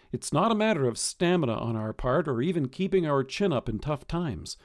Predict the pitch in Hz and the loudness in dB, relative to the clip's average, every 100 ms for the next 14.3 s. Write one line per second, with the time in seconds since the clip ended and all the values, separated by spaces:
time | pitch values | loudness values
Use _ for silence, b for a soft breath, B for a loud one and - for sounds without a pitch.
0 | b b b - 165 - 139 123 - 277 | b b b -8 -4 0 0 -2 -4 -2
1 | 262 247 214 170 180 190 202 139 110 107 | -2 -2 -2 0 4 4 4 2 -2 -4
2 | 151 185 190 185 - 165 147 95 _ - | 0 2 2 2 0 0 -2 -4 _ -8
3 | 220 233 226 196 202 190 - 170 143 117 | -4 2 2 2 0 -2 -2 0 0 -2
4 | - - - 220 190 131 110 120 120 165 | -10 -8 -4 0 0 0 -2 -2 -4 -2
5 | 185 190 156 151 160 165 139 156 196 185 | 0 0 0 0 0 2 0 0 -2 -4
6 | - B B - 220 - 294 311 120 - | -10 B B -6 -4 2 2 2 0 -6
7 | - - 117 160 214 214 208 208 202 196 | -10 -12 -10 -2 0 0 0 0 2 2
8 | 226 - 82 B B B 123 110 - 165 | 0 -6 -10 B B B -8 -6 -2 2
9 | 170 175 170 175 165 156 147 139 123 127 | 2 4 0 2 2 2 0 0 0 0
10 | 127 - - - _ _ _ - 139 127 | -4 -12 -10 -10 _ _ _ -8 -2 0
11 | 143 214 277 226 226 190 180 175 175 151 | 2 2 2 2 0 2 0 0 -2 -4
12 | 117 95 101 - _ _ _ 160 185 143 | -6 -8 -16 -20 _ _ _ 0 0 0
13 | - 151 156 147 - - 151 156 143 - | 0 2 2 0 -4 -2 0 0 -2 -4
14 | 131 104 87 | -4 -4 -8